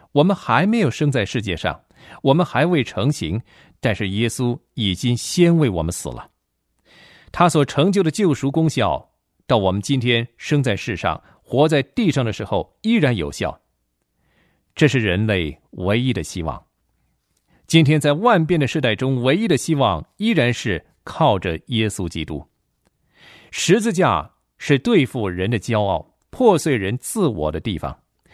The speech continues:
因为十字架要求人谦卑地来到耶稣基督的面前，向他悔改认罪，祈求他的赦免和洁净。我们谦卑地向神承认自己的不是，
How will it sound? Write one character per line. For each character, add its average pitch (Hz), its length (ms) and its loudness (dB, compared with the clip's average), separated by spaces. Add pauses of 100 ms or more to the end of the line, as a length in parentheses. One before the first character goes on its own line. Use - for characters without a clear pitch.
(160)
因 151 120 2
为 165 120 4
十 160 180 -2
字 165 140 -2
架 117 260 0
要 185 240 2
求 127 180 -2
人 110 220 -2
谦 226 460 0
卑 196 220 2
地 113 220 0 (260)
来 110 240 0
到 98 240 0
耶 139 320 2
稣 139 300 -2
基 151 260 -2
督 143 120 -4
的 113 100 -2
面 98 220 -2
前， 85 300 -4 (120)
向 120 240 -2
他 95 180 0
悔 98 380 -4
改 82 240 -4
认 90 300 -2
罪， 78 220 -6 (400)
祈 190 340 0
求 139 280 0
他 120 120 -2
的 107 100 -2
赦 170 280 0
免 80 240 -4 (120)
和 85 260 -6
洁 85 240 -6
净。 - 180 -6 (1000)
我 139 120 4
们 156 100 4
谦 190 220 2
卑 170 160 4
地 107 240 -2 (140)
向 185 280 2
神 131 200 0
承 131 240 -2
认 127 200 2
自 214 180 -2
己 123 120 -2
的 92 80 -4
不 107 180 -6
是， 80 280 -6